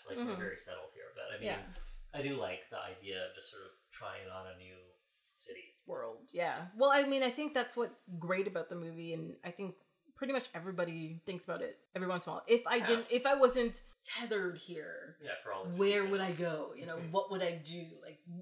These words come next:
Speaker 2: if I could do something else, where would that be?
Speaker 1: Exactly.
Speaker 2: And it'd be, oh, amazing.
Speaker 1: It's
Speaker 2: Yes.
Speaker 1: a fun thing to think about, and so this movie's like wish fulfillment
Speaker 2: Mm-hmm.
Speaker 1: in the sense that these characters apparently are somehow independently wealthy enough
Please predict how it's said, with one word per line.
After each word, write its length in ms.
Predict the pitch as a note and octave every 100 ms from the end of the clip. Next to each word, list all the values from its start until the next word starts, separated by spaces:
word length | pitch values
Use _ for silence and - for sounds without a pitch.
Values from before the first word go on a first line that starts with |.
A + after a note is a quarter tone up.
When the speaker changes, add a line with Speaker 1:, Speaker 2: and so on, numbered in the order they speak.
| -
Speaker 2:
if 160 | A#3+ G#3
I 60 |
could 240 | G3+ F#3+ D3+
do 180 | F#3
something 400 | F3 F3 D#3+ F3+
else, 420 | F3 E3+ D#3 E3+ F3+
where 300 | E3 F3+ F3+
would 180 | F3
that 260 | E3+ D#3+ E3
be? 360 | D#3+ E3 A#3+ E3+
Speaker 1:
Exactly. 440 | F3 F3 - -
Speaker 2:
And 100 | F#3
it'd 120 | F#3 F3
be, 320 | F3+ E3+ F3
oh, 300 | F3+ F3+ - -
amazing. 580 | E3+ E3 D#3+ F3+ - E3+
Speaker 1:
It's 120 | -
Speaker 2:
Yes. 140 | - -
Speaker 1:
a 20 |
fun 280 | A3 A3 F#3+ -
thing 200 | A2+ G#2+
to 80 |
think 180 | - F2+
about, 280 | - G2+ A2
and 100 | G2+
so 100 | -
this 180 | A2+ -
movie's 240 | G#2+ G2+
like 100 | - F#2+
wish 260 | F#2 F#2 -
fulfillment 520 | F#2 F2+ F2 A#2+ -
Speaker 2:
Mm-hmm. 380 | - G#3+ G3 E3+ F#3 - -
Speaker 1:
in 60 | G#2+
the 40 |
sense 260 | - G#2 -
that 140 | -
these 180 | A#2 A#2
characters 420 | - - A2+ G#2+ -
apparently 300 | G#2+ G#2 G2+
are 100 | G2+
somehow 680 | - F#2 - G2+ F#2+ F#2+ - _ _ _ _ -
independently 480 | D#3+ F3+ F3+ C3 A#2
wealthy 240 | A2 - G2+
enough 400 | G2 - -